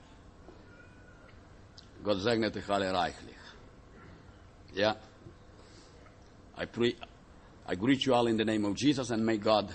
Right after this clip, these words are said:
richly bless all of you. Слава Господу! Слава Ему.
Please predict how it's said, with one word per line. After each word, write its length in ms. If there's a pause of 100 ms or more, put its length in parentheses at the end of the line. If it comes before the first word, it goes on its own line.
(100)
richly 560
bless 300
all 220
of 120
you. 160 (1500)
Слава 300
Господу! 540 (2500)
Слава 400
Ему. 320